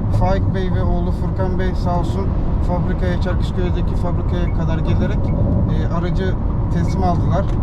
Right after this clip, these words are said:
Dönüşte, e, yeniden beni otogardan, Çorlu Otogar'dan tes-, e, gelip aldılar. Soğuk havada, e, üşütmediler sağ olsunlar. E, her konuda yardımcı olmaya çalıştılar. Bütün sorularıma, e, içtenlikle cevap verdiler. E,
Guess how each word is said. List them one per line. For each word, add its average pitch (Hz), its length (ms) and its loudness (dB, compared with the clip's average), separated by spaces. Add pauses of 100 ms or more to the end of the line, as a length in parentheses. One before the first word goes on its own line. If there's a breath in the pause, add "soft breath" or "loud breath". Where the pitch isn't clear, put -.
(300)
Dönüşte, - 400 2
e, - 960 0
yeniden - 340 2
beni - 160 -2
otogardan, - 680 0
Çorlu - 280 0
Otogar'dan - 460 0
tes-, - 340 -2
e, - 580 0
gelip - 200 0
aldılar. 151 400 0 (360 loud breath)
Soğuk 170 300 0
havada, 170 240 0
e, 160 300 0 (420)
üşütmediler - 540 0
sağ - 360 -2
olsunlar. 147 440 0 (500)
E, - 20 -2 (520)
her - 240 0
konuda 180 320 0
yardımcı - 460 2
olmaya - 240 0
çalıştılar. - 500 -2 (440)
Bütün 208 200 0
sorularıma, 185 600 0
e, - 420 0
içtenlikle - 640 0 (520)
cevap 196 260 0
verdiler. - 340 0
E, - 220 -2